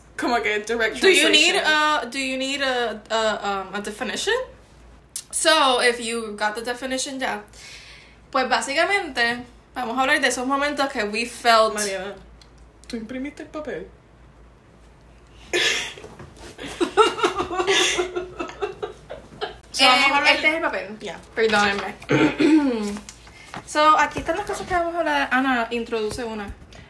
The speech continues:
Speaker 1: Okay, so, el primero que vamos a decir es funny in your head, sexual experiences. Sexual tensions, perdón.
Speaker 2: Ajá, sexual tensions.
Speaker 1: So, por ejemplo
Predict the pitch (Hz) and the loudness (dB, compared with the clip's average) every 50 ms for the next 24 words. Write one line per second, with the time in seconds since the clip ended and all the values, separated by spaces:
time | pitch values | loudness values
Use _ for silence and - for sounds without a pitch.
0 | - - - - 247 240 220 214 202 196 - - - - - - - 277 240 233 | -16 -6 -2 0 2 4 2 2 0 -4 -10 -16 -20 -16 -12 -6 2 8 8 10
1 | 233 233 226 226 220 220 214 208 208 - 208 214 214 220 226 214 208 202 208 214 | 10 10 8 6 4 2 0 -2 -4 -2 -2 -2 0 0 -2 -2 0 -2 -2 0
2 | 214 226 226 240 240 - 240 254 254 - 302 285 285 285 285 269 - - - 208 | 0 0 0 0 -2 -2 -2 -2 -2 -4 -4 -4 -4 -2 -4 -4 -6 -6 -4 0
3 | 208 220 220 208 220 - - - - 240 233 240 247 247 254 247 - 214 214 208 | 2 2 2 0 -2 -12 -16 -8 -4 -4 -2 -2 0 -2 -2 -4 -6 -8 -8 -6
4 | 196 190 185 175 - - 214 208 202 190 180 175 175 180 - - - - - 185 | -6 -8 -8 -10 -10 -6 -4 -2 -2 -2 -2 -4 -8 -12 -16 -16 -14 -12 -8 -8
5 | 175 175 - 185 175 175 180 - - 208 208 202 196 190 - 175 165 160 165 165 | -8 -8 -8 -10 -10 -10 -10 -10 -8 -8 -6 -6 -6 -8 -8 -10 -10 -10 -12 -14
6 | - - - - - 233 240 - 254 233 - 240 214 208 - 196 185 175 - 180 | -16 -16 -10 -4 -2 -2 0 0 -2 -2 0 -2 -2 -2 -4 -8 -10 -8 -10 -10
7 | 180 180 170 165 160 - 277 277 277 254 233 226 214 220 - - 226 233 - 311 | -8 -6 -6 -6 -2 -2 0 2 2 2 0 0 -2 -6 -6 -8 -10 -10 -8 -10
8 | 277 269 - 220 - - - - - - - - - 285 277 269 269 269 262 254 | -10 -10 -10 -14 -16 -14 -16 -16 -16 -10 -6 2 4 6 6 6 6 4 4 2
9 | - - 262 262 254 254 240 240 233 233 220 214 - 208 196 196 190 190 190 202 | 0 0 0 2 2 2 2 2 0 0 -2 -4 -4 -4 -4 -4 -4 -6 -8 -12